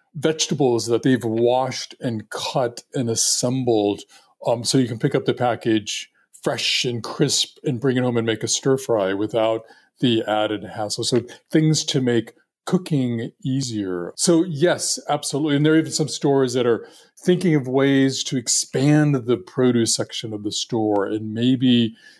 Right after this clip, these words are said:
put produce in parts of the store where you would never found it previously. So that now, knowing that people are so vulnerable when they get to the checkout lanes,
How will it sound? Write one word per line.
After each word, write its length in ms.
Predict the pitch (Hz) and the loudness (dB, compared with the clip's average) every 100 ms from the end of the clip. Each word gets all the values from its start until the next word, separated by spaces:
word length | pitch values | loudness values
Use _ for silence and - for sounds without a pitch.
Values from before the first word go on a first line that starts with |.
| _ | _
put 320 | - 135 120 | -2 0 0
produce 640 | - - 131 135 135 127 - | -4 2 4 6 6 4 0
in 140 | 117 | -4
parts 380 | 113 123 123 - | -2 -4 -4 -6
of 100 | 120 | -8
the 80 | 113 | -8
store 760 | - - - 131 127 139 131 120 | -6 -6 -2 2 4 4 4 2
where 640 | 117 123 123 123 123 123 | 2 4 4 4 2 2
you 240 | 120 123 | 0 0
would 220 | 123 123 117 | 0 -2 -2
never 240 | 123 127 | -4 -2
found 460 | 120 127 143 120 98 | -2 0 0 -2 -6
it 140 | 90 | -8
previously. 440 | - 113 113 117 110 | -8 -6 -6 -6 -6
So 260 | 123 107 | -2 -2
that 80 | 104 | -2
now, 420 | 113 147 277 254 - - - _ _ _ - | -2 0 0 -2 -6 -10 -16 _ _ _ -12
knowing 600 | 120 127 135 175 180 151 | -2 2 4 4 4 2
that 160 | 117 | 0
people 240 | - 120 110 | -2 -4 -2
are 60 | 107 | 0
so 260 | - 135 | 2 0
vulnerable 640 | 135 120 123 139 117 113 107 | 2 0 0 0 2 2 2
when 160 | 104 | -2
they 80 | 104 | -4
get 160 | 113 110 | -4 -6
to 80 | 113 | -6
the 100 | 107 | -6
checkout 500 | - 208 - 180 104 | -2 -2 0 -2 -2
lanes, 460 | 104 104 104 107 | -4 -4 -6 -10